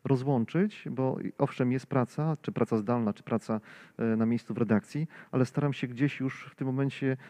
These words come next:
wyłączyć, czyli znaleźć sobie ten czas na to, żeby jednak te informacje do mnie, ewentualnie negatywne informacje, nie do-, nie docierały, bo gdyby człowiek chciał, no to szczerze mówiąc, dwadzieścia cztery godziny na dobę mógłby być karmiony,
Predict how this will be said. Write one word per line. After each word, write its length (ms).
wyłączyć, 480
czyli 260
znaleźć 360
sobie 320
ten 720
czas 380
na 120
to, 120
żeby 240
jednak 400
te 280
informacje 560
do 140
mnie, 280
ewentualnie 500
negatywne 440
informacje, 560
nie 120
do-, 180
nie 100
docierały, 500
bo 220
gdyby 320
człowiek 280
chciał, 240
no 60
to 280
szczerze 260
mówiąc, 300
dwadzieścia 320
cztery 240
godziny 340
na 100
dobę 280
mógłby 320
być 180
karmiony, 460